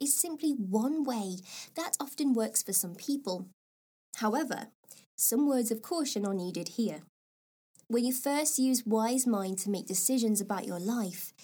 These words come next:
it will probably be difficult to tell the difference between an intuitive gut feeling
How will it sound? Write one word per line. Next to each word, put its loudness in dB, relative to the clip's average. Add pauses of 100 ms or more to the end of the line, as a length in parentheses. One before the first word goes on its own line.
(580)
it -4
will -4
probably 2
be 4
difficult -2
to -4
tell 0
the 0
difference 0
between 0
an 0
intuitive 2
gut -2
feeling -2